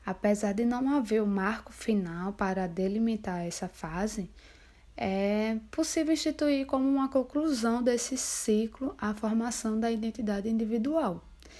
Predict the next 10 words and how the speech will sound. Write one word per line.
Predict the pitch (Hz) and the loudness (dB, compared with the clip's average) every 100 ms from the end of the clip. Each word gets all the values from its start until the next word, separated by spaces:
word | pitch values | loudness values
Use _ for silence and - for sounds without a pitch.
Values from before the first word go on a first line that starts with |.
| - - - | -20 -20 -8
e | - | 0
da | 202 196 220 | 0 2 2
autonomia | 302 330 285 240 214 202 196 180 175 165 165 180 - | 2 0 0 2 4 2 2 0 -2 -4 -6 -10 -10
e | 202 | -6
reconhecimento | 170 190 185 185 - 190 | -4 -2 -2 -4 -4 -4
das | 185 180 190 | 0 -2 -2
necessidades | 190 - 196 190 185 180 | -4 -4 -6 -2 0 0
da | 185 185 | 0 -2
maturidade, | 180 175 175 165 160 - | -2 -4 -6 -4 -6 -8
né? | 165 180 | -10 -10